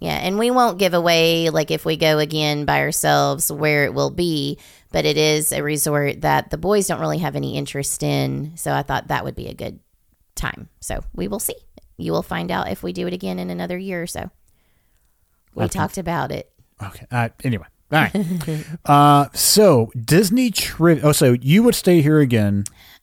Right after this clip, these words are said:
Speaker 1: I, I mean, I'm not saying I never wouldn't. Would I do it in a year from now? No. Would
Speaker 2: No.
Speaker 1: I do it in three years from now? No. Ten years from now? Maybe.
Speaker 2: It's a great resort, though,
Speaker 1: Yeah.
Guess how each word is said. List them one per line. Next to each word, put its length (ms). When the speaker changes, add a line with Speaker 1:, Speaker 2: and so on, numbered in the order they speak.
Speaker 1:
I, 260
I 100
mean, 140
I'm 100
not 200
saying 180
I 40
never 240
wouldn't. 260
Would 160
I 140
do 200
it 200
in 80
a 60
year 180
from 160
now? 180
No. 280
Would 120
Speaker 2:
No. 40
Speaker 1:
I 40
do 180
it 100
in 100
three 180
years 220
from 120
now? 160
No. 320
Ten 220
years 200
from 100
now? 280
Maybe. 320
Speaker 2:
It's 300
a 60
great 280
resort, 400
though, 100
Speaker 1:
Yeah. 120